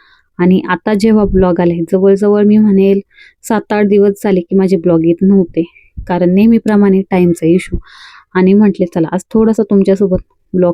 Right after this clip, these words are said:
शेअर करावा. मी माझं घर, त्याच्यानंतर जॉब, अ, व्हिडिओ, एडिटिंग ह्या सर्व गोष्टी कशा मॅनेज करते तर तुमच्यासोबत शेअर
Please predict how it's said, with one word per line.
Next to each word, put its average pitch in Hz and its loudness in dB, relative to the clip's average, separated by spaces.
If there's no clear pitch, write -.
शेअर 214 -2
करावा. 170 -2
मी 220 2
माझं 214 2
घर, 190 2
त्याच्यानंतर 180 -2
जॉब, 190 0
अ, 185 -2
व्हिडिओ, 185 2
एडिटिंग 208 2
ह्या 240 0
सर्व 226 0
गोष्टी 214 0
कशा 233 0
मॅनेज 180 2
करते 165 -2
तर 196 2
तुमच्यासोबत 202 0
शेअर 202 -2